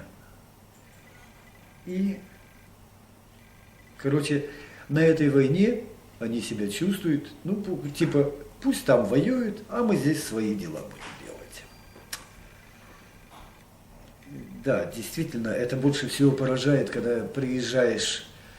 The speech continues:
в тот же Киев, тот же Николаев особенно. Никому нет дела до тебя. <laughs> Никому. Никому нет дела до этой войны.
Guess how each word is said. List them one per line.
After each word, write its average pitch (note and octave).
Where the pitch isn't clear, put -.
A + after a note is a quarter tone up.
в -
тот A#3+
же A#2+
Киев, B2+
тот C3+
же A2+
Николаев A2
особенно. C#3+
Никому C4
нет A3+
дела A#2
до G2+
тебя. E2
<laughs> -
Никому. C3+
Никому E3+
нет D#3
дела D3
до C#3
этой C3+
войны. D2+